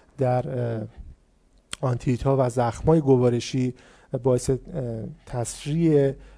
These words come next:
التیام زخم می‌شن. خود کاولین، اه، خونریزی دستگاه گوارش رو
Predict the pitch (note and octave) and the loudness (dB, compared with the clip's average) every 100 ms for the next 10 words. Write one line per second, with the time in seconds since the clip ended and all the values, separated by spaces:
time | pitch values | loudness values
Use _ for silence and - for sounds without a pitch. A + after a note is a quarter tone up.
0 | - - C#3 - C3 A#2+ A2+ C#3 D#3+ - | -18 -4 -4 0 0 0 -2 0 0 -2
1 | D#3 - D3 D#3 D#3+ - - _ _ D3 | -2 0 0 0 -6 -20 -20 _ _ -2
2 | - D#3+ D#3 - B2+ B2 C3+ C#3+ B2+ B2 | 2 4 4 4 4 4 2 0 0 0
3 | A#2+ A2+ A2+ E3+ - - - C3+ B2+ B2 | 0 -2 -6 -12 -16 -18 -4 0 2 0
4 | B2 E3 C3+ B2 - B2+ A#2+ A#2+ A#2+ B2+ | 0 2 2 2 0 2 2 4 2 0
5 | - A2+ | -2 -4